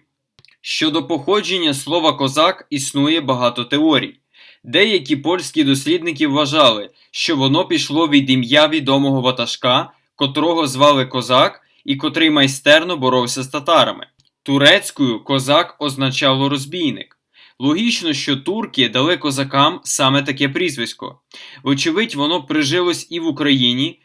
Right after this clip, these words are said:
і з часом зовсім втратило негативне забарвлення. Козаки — це окреме і неповторне явище не тільки в українській історії,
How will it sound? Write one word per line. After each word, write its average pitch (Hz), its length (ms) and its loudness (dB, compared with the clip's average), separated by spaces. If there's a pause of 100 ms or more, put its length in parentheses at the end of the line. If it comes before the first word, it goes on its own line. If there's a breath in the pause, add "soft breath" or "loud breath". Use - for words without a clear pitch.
і 147 120 -6
з 131 40 -2
часом 160 480 0
зовсім 139 440 -2
втратило 135 560 0
негативне 117 540 -6
забарвлення. 120 580 -2 (340)
Козаки — 147 720 -2 (100)
це 156 220 0
окреме 147 720 0
і 143 120 2
неповторне 160 720 -2
явище 147 840 2
не 131 160 -4
тільки 196 340 -6
в 170 60 -6
українській 143 560 0
історії, 131 600 0